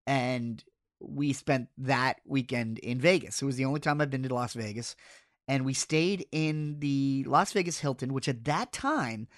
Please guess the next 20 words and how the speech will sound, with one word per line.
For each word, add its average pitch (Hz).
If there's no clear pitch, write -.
had 165
Star 151
Trek 143
The 139
Experience. 123
And 123
we 131
were 131
two 175
Trekkies, 127
and 151
we 170
did 165
the 160
whole 156
thing. 147
We 113
did 123
this 120
entire, 117